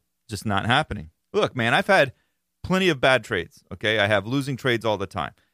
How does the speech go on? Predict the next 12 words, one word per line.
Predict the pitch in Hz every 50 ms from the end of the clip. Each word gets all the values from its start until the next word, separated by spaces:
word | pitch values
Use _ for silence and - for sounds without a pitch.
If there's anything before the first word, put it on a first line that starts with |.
| _ _ _ _ -
I | 117 120
was | 120 113 104 98
going | - 131 131 131 123 120
through | - - 143 131
my | 120 104
past | - - 127 131 123 -
performance | - 110 - - 127 131 117 101 - - - - - _ _ _ _ _ _ _
over | - 113 110 110
the | 104
past | 101 - 131 110 101 - -
few | - 107 104
months. | 98 107 98 - - - _